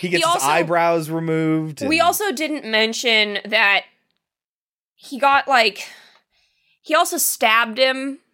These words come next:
Speaker 2: like, in, like, the chest or
Speaker 1: Yeah,
Speaker 2: something.
Speaker 1: so
Speaker 2: So
Speaker 1: he
Speaker 2: he has
Speaker 1: gets
Speaker 2: to
Speaker 1: sewed
Speaker 2: stitch
Speaker 1: up.
Speaker 2: that up as
Speaker 1: Yeah,
Speaker 2: well.
Speaker 1: while he's completely alive and awake and
Speaker 2: Very much like in, um, What Lies Beneath.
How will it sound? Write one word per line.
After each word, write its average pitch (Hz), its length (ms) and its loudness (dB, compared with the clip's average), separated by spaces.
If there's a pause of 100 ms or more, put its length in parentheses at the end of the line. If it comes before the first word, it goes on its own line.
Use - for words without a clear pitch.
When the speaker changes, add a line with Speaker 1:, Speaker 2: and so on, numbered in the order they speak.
(160)
Speaker 2:
like, 202 300 -2
in, 208 320 -6
like, 175 220 -10
the 180 80 -12
chest 190 460 -4
or 202 80 -4
Speaker 1:
Yeah, 120 300 0
Speaker 2:
something. 98 180 -4
Speaker 1:
so 151 120 -4
Speaker 2:
So - 80 0
Speaker 1:
he - 60 -2
Speaker 2:
he - 40 0
has 147 140 -2
Speaker 1:
gets - 0 -
Speaker 2:
to - 80 -4
Speaker 1:
sewed 143 300 0
Speaker 2:
stitch 135 120 0
Speaker 1:
up. 131 200 0
Speaker 2:
that 220 260 2
up 202 200 0
as 220 140 -6
Speaker 1:
Yeah, 127 120 2
Speaker 2:
well. 175 320 0
Speaker 1:
while 127 260 0
he's 127 340 -8
completely 139 960 -4
alive 135 520 2
and 139 100 0
awake 135 460 0
and 110 260 -4
Speaker 2:
Very 226 200 2
much 220 280 -2
like 202 280 0
in, 190 300 -2
um, 180 340 -6 (360)
What 220 180 -6
Lies 190 260 2
Beneath. 180 460 -2